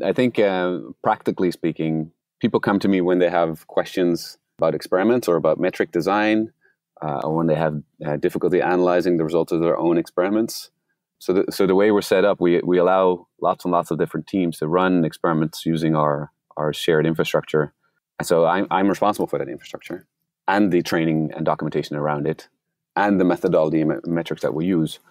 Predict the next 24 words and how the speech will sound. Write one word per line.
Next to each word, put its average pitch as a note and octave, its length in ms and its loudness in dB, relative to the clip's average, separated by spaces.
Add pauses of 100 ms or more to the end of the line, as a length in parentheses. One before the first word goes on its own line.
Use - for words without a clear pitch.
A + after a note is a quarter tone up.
(280)
Uh, D#2 100 -4
so, E2+ 180 2
so F2 140 -2
that's F#2 180 0
my, E2 300 2
my D#2 280 0 (100)
real G#2 300 2
responsibility. D2+ 680 -2
But, E2 320 -4
but F2 140 -2
the F2 180 2
end G2 140 2
result F#2 340 2
is E2+ 120 0
that, D#2 320 0
that D#2+ 260 -4
people E2 460 -2 (240)
are, D#2+ 180 -2
are D#2+ 220 0
doing G2+ 400 0
these F2 180 2
experiments D#2+ 500 -2
by D#2+ 260 0
themselves. D#2+ 760 -4